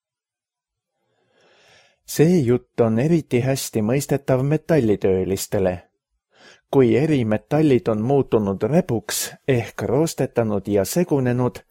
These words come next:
siis ainult sulatamise ehk kõva kuumuse abil on võimalik sellest jälle midagi väärtuslikku välja tuua. Just seda Issand oma rahvaga kavatsebki.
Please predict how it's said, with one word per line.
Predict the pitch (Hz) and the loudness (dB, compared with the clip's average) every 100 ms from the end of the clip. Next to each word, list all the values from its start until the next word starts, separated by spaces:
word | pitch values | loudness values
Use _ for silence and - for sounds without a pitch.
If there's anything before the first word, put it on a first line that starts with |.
| _ | _
siis | - - 131 127 | -8 -2 0 0
ainult | 143 139 107 92 | 0 0 -2 -2
sulatamise | - 165 156 - 107 117 113 113 110 - - | -2 0 0 -2 -2 0 0 0 -2 -4 -2
ehk | 127 - _ 160 | -2 -4 _ -2
kõva | 156 151 | 0 0
kuumuse | 147 151 98 98 107 98 | 2 2 2 0 -2 0
abil | 107 107 104 104 | 0 2 0 0
on | 117 110 98 | -2 -4 0
võimalik | 131 131 104 104 - | 0 0 -2 -4 -2
sellest | 123 107 101 - | 0 0 0 -2
jälle | 127 139 107 | -2 0 0
midagi | 98 113 123 139 | -2 -2 -4 -2
väärtuslikku | 147 143 - 95 - 101 - 101 | 0 0 0 -4 -4 -8 -4 0
välja | 107 101 95 | 2 2 0
tuua. | 98 92 87 85 - _ _ _ _ _ _ _ _ _ _ - - _ _ | 0 0 0 -2 -4 _ _ _ _ _ _ _ _ _ _ -20 -20 _ _
Just | 120 131 117 - - | -2 0 0 -6 -8
seda | - 180 131 104 | -2 0 2 0
Issand | 123 - - 135 117 | 0 -2 -2 -2 0
oma | 113 104 98 | 0 0 0
rahvaga | 139 127 - 143 160 | -2 -2 -4 -2 0
kavatsebki. | 165 120 95 - 117 - - 90 | 0 0 -2 -4 -4 -4 -4 -4